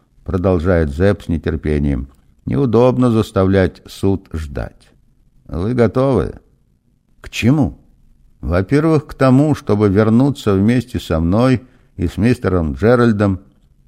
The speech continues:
Во-вторых, что особенно важно, чтобы предстать перед судом». «Предстать перед судом? Мне предстать перед судом?» «Да, вам, мистер Кассий Колхаун».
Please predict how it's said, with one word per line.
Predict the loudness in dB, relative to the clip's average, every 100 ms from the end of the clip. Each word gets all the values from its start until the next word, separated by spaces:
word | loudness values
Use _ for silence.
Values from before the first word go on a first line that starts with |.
| -10
Во-вторых, | -6 -4 2 4 4 4 0 -6 _ _
что | _ -2 0
особенно | 0 0 2 2
важно, | 4 4 4 2 -2 -4 -12 _ _ _
чтобы | -20 -8 -2 -2
предстать | -2 -4 -4 2 2 2
перед | 0 -2 -2
судом». | -4 0 2 2 -2 -12 -20 _ _ _ -20 -20 -20 -20
«Предстать | -18 -18 -10 -4 -4 -4
перед | -10 -10
судом? | -8 -6 -4 -6 -14 -20 -20 -20 -20 -20 -6
Мне | -2 2 2 2
предстать | -2 -8 -10 -6 -4 -4 -4
перед | -6 -8
судом?» | -8 -4 0 0 -4 -10 -16
«Да, | -8 -4 -2 0 2
вам, | 4 4 4 0 -4 -10
мистер | -6 -6 -4 -8
Кассий | -2 -2 -2 -4 -10
Колхаун». | -4 -6 -2 -2 -2 -4